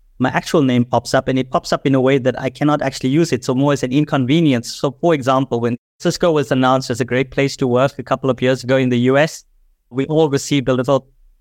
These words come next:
banner that we could use on our LinkedIn profile. And mine said, "Congratulations, Praveen Naidu, Cisco being a great place to work." And I thought, how inconvenient, because I could not post this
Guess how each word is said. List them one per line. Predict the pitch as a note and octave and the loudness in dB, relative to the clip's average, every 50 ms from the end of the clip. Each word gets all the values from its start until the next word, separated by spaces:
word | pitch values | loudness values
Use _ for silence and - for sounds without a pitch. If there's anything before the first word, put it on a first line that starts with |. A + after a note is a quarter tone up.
| _ _ _ _ _ | _ _ _ _ _
banner | A#2+ - - D#3 C#3+ D3+ D3+ D3 C#3+ | -12 -4 0 0 2 2 2 0 0
that | B2 C3 B2+ - | -2 -2 -4 -4
we | C#3 B2+ | -6 -4
could | - C#3 A#2 | -4 -2 0
use | A#2+ C3 C3+ C3 | 0 0 0 0
on | C#3+ C3+ | 0 2
our | B2+ B2 | 2 2
LinkedIn | A#2+ A#2+ C3+ D3 C#3 - D3+ C#3+ C#3 | 2 0 0 -2 0 0 -2 -2 0
profile. | - C#3+ C3+ C3 - D3+ D3+ E3 F3+ - _ _ _ _ _ - | 0 -2 -2 0 0 0 0 0 0 -4 _ _ _ _ _ -6
And | C#3+ C#3+ C#3 C3 | -2 0 0 2
mine | C#3 D3+ F3 F#3+ F#3+ F3+ | 2 2 2 2 0 -2
said, | - - - D#3+ C#3+ C3+ C#3+ C#3+ - - _ _ _ _ _ _ _ _ _ - | -4 -2 0 0 2 2 0 -2 -6 -12 _ _ _ _ _ _ _ _ _ -8
"Congratulations, | - E3+ D3+ C#3 D3 D#3+ D3 - - D#3 D3 D#3 E3 D3+ - - F3 E3 C#3+ - _ _ _ _ - | -4 -2 0 2 2 0 0 0 -2 0 0 0 0 0 -2 -4 -4 -4 -6 -10 _ _ _ _ -8
Praveen | - - D#3 C#3+ A#2 B2+ D3+ D#3 E3 E3 D#3+ D#3 D3+ D3+ _ - | -2 -2 0 0 0 0 2 2 4 4 2 2 0 -2 _ -4
Naidu, | C#3 C#3 D3 D3 D3 C#3 B2+ B2+ A2+ G#2+ - - _ _ _ _ _ _ _ _ _ | -2 0 2 2 2 2 0 0 -2 -2 -8 -18 _ _ _ _ _ _ _ _ _
Cisco | - - E3 - - - D3 | -4 -4 -4 -2 0 -2 0
being | B2 B2+ C#3+ C#3 | 0 0 0 0
a | C3+ | 0
great | B2 B2 C#3 C#3 C3+ - | 0 0 0 -2 -2 -2
place | - C#3+ C3 - | -2 -2 -2 0
to | - B2+ | 0 2
work." | B2+ B2+ B2+ | 2 2 0
And | C3 B2+ | 0 -4
I | B2+ | -4
thought, | C3+ - D#3+ D3+ - | -2 0 -2 -2 -2
how | - - D3 E3+ E3+ | -2 0 2 2 2
inconvenient, | C3+ D#3 D#3 D3+ - D3+ C3 G#2+ A#2+ D3+ E3 E3 D3 B2 A2+ | 2 0 0 0 0 0 0 2 2 2 2 2 2 0 -2
because | - - - C3+ | -4 -6 -6 -4
I | - - D3+ | -4 -4 -2
could | - E3+ C3+ | -2 -2 0
not | D3+ D3+ D3+ _ | 0 -2 -2 _
post | - C#3+ C#3 C3+ - - | -2 0 0 -2 -2 -2
this | - B2+ B2 B2+ - | 0 0 0 -2 -6